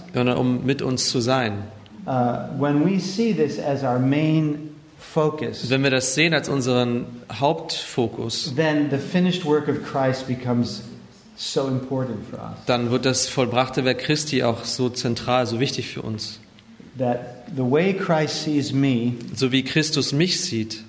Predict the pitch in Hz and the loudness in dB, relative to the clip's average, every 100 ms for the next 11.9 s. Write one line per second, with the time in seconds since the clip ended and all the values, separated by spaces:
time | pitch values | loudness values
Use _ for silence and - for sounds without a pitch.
0 | - 113 160 180 165 151 131 135 127 123 | -12 0 2 4 4 2 2 2 2 2
1 | 123 - 127 104 113 113 120 110 110 120 | -2 0 -2 -2 -4 -4 -6 -6 -2 2
2 | 143 135 139 131 123 120 117 - 123 110 | 2 2 2 2 0 -2 -4 -6 -8 -8
3 | - - 147 160 147 175 180 175 147 135 | -10 -4 -2 0 2 2 2 0 0 2
4 | 147 170 170 - 117 110 - - 143 139 | 2 2 0 -4 -6 -8 -6 0 2 2
5 | 139 135 131 117 - 147 113 - - - | 2 2 2 -4 0 2 0 -4 -12 -6
6 | 147 254 262 - 226 214 139 110 107 - | 2 2 2 0 2 2 2 -2 -4 -8
7 | - - - 127 131 127 185 202 135 107 | -12 -14 -14 -12 -2 2 4 2 0 -2
8 | - 131 117 - 139 151 196 190 - - | -2 -4 -4 -4 0 2 2 0 -8 -12
9 | - - 123 117 123 131 160 165 170 147 | -10 -4 -2 0 2 2 2 2 2 2
10 | 143 143 170 147 117 110 127 135 135 127 | 0 0 0 2 0 0 2 2 0 0
11 | 139 135 113 - 113 120 127 110 | 0 0 0 -2 -2 -2 0 -2